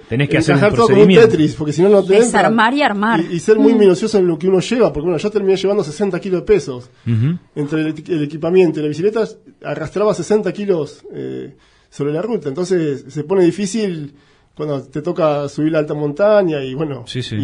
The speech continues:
Speaker 3: Y
Speaker 2: los
Speaker 3: la
Speaker 2: climas
Speaker 3: variable
Speaker 2: y
Speaker 3: del
Speaker 2: todo.
Speaker 3: clima, Darío, también.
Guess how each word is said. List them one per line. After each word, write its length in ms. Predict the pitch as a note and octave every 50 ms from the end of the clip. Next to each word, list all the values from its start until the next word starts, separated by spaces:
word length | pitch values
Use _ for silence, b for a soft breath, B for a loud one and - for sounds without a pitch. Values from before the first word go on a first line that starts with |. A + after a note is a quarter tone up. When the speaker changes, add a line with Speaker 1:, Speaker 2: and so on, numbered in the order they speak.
| C3
Speaker 3:
Y 40 | -
Speaker 2:
los 80 | G3+ G3
Speaker 3:
la 120 | F#3+ F#3
Speaker 2:
climas 20 |
Speaker 3:
variable 420 | F3+ F3+ F3+ G3 G#3+ G#3 - A3+ A3+
Speaker 2:
y 20 | G#3+
Speaker 3:
del 100 | G3 E3
Speaker 2:
todo. 80 | D3 B2+
Speaker 3:
clima, 380 | - G3 G#3+ A3 A#3 A#3+ A#3+ A3+
Darío, 480 | G3+ F#3+ F#3 G3+ G#3+ A3+ B3 C4+ C#4 -
también. 540 | - F3+ D#3 D#3+ E3+ F3+ G3+ G#3+ G3 F3 E3